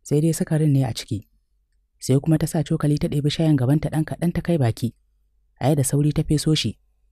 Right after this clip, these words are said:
Jin wani azababban gishiri kamar an juya kwano guda a cikin ruwan flas ɗin. To me ya kawo gishiri ciki?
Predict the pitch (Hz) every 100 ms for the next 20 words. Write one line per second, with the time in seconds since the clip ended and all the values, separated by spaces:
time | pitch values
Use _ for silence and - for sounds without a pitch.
0 | _ 135 190 170 175 156 139 123 143 165
1 | 165 - 180 - 143 165 165 170 185 147
2 | 160 156 127 139 151 - - 151 156 156
3 | 139 131 - 107 _ _ _ _ _ _
4 | _ _ _ - 156 220 233 151 143 139
5 | - 143 - - 139